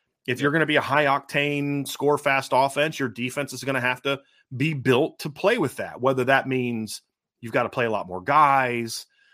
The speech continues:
Speaker 1: whether you need to be a team that takes more chances on yourself. Uh,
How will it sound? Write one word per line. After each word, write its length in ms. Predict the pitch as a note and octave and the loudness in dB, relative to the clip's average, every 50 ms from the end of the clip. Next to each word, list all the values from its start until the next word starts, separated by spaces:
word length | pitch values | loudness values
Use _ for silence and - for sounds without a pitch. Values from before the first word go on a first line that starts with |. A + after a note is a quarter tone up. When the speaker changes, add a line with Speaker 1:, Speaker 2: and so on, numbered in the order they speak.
| _ _ | _ _
Speaker 1:
whether 220 | - B2+ B2 A2+ A2+ | -2 -2 0 0 0
you 100 | A2+ A2+ | -4 -4
need 160 | A#2 A#2+ A2+ | -4 -4 -6
to 40 | A2 | -6
be 220 | G2 A#2+ A2+ G#2+ | -6 -4 -4 -4
a 60 | G2+ | -4
team 300 | - - - B2+ A#2 A2+ | -4 -4 -4 -2 -2 -2
that 140 | A2 - - | -4 -6 -6
takes 240 | - C#3 B2 - - | -4 -4 -4 -2 -4
more 140 | A#2+ G2+ F2+ | -8 -8 -6
chances 500 | - - - D#3+ D#3+ D3+ - C#3 A#2 A2+ | -8 -6 -4 -4 -4 -4 -4 -6 -6 -4
on 200 | A2 G#2+ G#2+ F2 | -4 -4 -4 -6
yourself. 920 | - G2 G2 F2+ - - - - D#3+ C#3 C#3 C#3+ D3+ C#3+ - - - - _ _ _ _ _ _ _ _ _ _ | -10 -12 -12 -8 -8 -8 -2 0 0 2 2 2 0 -2 -4 -14 -18 -20 _ _ _ _ _ _ _ _ _ _
Uh, 240 | - A2 G#2 F2+ | -8 -8 -8 -8